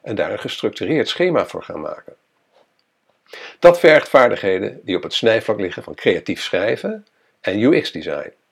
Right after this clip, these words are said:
In de toekomst worden dit waarschijnlijk afzonderlijke rollen. Maar op dit moment zoek je iemand die beide disciplines in ieder geval gedeeltelijk beheerst. Nou, veel van de normale regels voor het opstellen van een goede briefing voor een copywriter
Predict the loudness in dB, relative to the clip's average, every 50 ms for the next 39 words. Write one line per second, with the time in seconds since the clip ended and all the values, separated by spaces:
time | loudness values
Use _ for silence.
0 | _ _ _ _ _ _ _ _ _ _ -16 -12 -12 -10 -4 0 0 2 4 4
1 | 2 2 -2 -8 -4 -4 -4 -2 -2 -4 -4 -6 -10 -4 -2 -2 -2 -2 -8 -10
2 | -8 -6 -6 -6 -6 -6 -6 -4 -2 0 0 0 0 -4 -10 _ _ _ _ _
3 | _ _ _ -14 -12 -6 2 4 4 6 6 6 6 4 4 2 -4 _ _ _
4 | _ -8 -6 -6 -6 -4 -4 -2 -2 -2 -4 -6 -8 -10 -4 2 6 6 6 6
5 | 6 0 -4 -4 -6 -8 -6 -6 -6 -6 -6 -8 -10 -12 -10 -8 -8 -8 -8 -6
6 | -4 -4 -4 -4 -4 -10 -8 -8 -8 -8 -8 -10 -10 -6 -6 -6 -6 -6 -8 -10
7 | -14 -18 -20 _ _ _ _ _ _ _ _ _ _ _ _ _ _ _ _ _
8 | _ _ _ _ _ _ _ _ _ _ _ _ _ _ _ _ _ _ _ _
9 | _ _ _ _ -20 _ -20 -20 -20 -20 -20 -16 -16 -12 -4 4 8 10 10 10
10 | 8 6 0 0 0 2 0 0 2 2 2 2 2 0 0 -2 -2 -4 -10 -10
11 | -10 -10 -10 -6 -6 -8 -6 -2 -2 -2 -2 -2 -6 -10 -12 -12 -12 -10 -10 -10
12 | -8 -6 -4 -4 -4 -4 -4 -10 -10 -10 -12 -12 -6 2 2 2 4 4 -2 -2
13 | -4 -6 -8 -8 -10